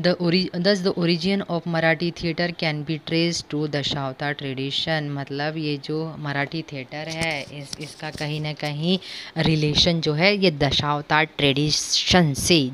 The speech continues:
जुड़ा हुआ है, जिसके कारण ये जो है सभी जानकारी वहाँ से यहाँ तक, आज के modern age तक हमको पढ़ने में मिली।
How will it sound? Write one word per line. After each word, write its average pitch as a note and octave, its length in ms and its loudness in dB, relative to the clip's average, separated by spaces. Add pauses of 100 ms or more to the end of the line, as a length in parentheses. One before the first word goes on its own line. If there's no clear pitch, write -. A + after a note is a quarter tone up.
जुड़ा C#3+ 260 4
हुआ D#3+ 320 2
है, E3+ 200 4
जिसके D3+ 320 -4
कारण C#3 420 0 (480)
ये D3 120 0
जो D3 140 4
है D#3 260 6 (140)
सभी D#3 280 0
जानकारी C#3 600 0 (880)
वहाँ C#3+ 320 -4
से E3+ 280 -4 (400)
यहाँ D#3 380 -2
तक, C3+ 200 -4
आज C#3+ 220 -6
के D#3+ 120 -4
modern D3 360 -2 (100)
age D#3+ 260 -4
तक C3 120 -6 (140)
हमको C#3 360 -6 (160)
पढ़ने C3+ 260 -2
में B2+ 100 -6
मिली। A#2 300 -12